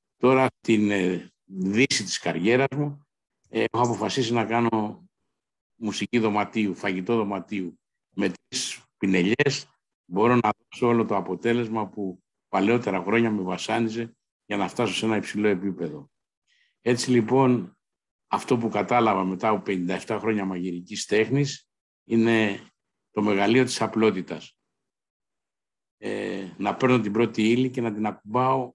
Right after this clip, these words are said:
όσο, όσο, όσο τόσο, για να μπορέσω να την ελευθερώσω και να τη δώσω στον ουρανίσκο του επισκέπτη μου, ατόφια, χωρίς μασκαρέματα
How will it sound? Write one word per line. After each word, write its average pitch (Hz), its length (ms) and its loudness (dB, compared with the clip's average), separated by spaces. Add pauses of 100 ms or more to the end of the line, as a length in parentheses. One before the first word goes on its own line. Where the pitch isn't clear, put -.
(120)
όσο, 143 540 -2
όσο, 113 520 -2
όσο 131 360 -4
τόσο, 120 440 2 (920)
για 104 180 -6
να 104 100 0
μπορέσω 113 420 0
να 113 140 -2
την 101 180 -6
ελευθερώσω 95 720 -2
και 127 140 -8
να 110 160 -6
τη 101 80 -6
δώσω 120 280 -2
στον 107 200 -6
ουρανίσκο 101 600 0
του 85 540 -8
επισκέπτη 107 600 0
μου, 143 400 2 (340)
ατόφια, 151 1000 0 (220)
χωρίς 135 580 2
μασκαρέματα 123 1000 0